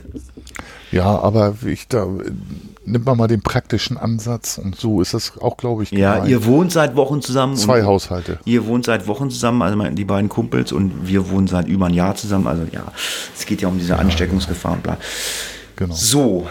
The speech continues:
Speaker 1: der eine Kumpel, der kam erst später dazu, das heißt, wir waren nachmittags da.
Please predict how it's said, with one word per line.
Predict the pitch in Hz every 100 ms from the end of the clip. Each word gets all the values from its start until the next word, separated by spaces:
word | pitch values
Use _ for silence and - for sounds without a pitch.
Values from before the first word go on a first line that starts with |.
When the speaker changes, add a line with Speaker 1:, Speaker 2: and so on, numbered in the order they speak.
| - 110
Speaker 1:
der | 107
eine | 147 170
Kumpel, | 175 170
der | 143 127
kam | 123 107
erst | 101
später | - 113 120 98
dazu, | 87 - 147 220 262
das | 110
heißt, | 120 123 -
wir | 110 110
waren | 113 90
nachmittags | 92 110 90 80 -
da. | 76 76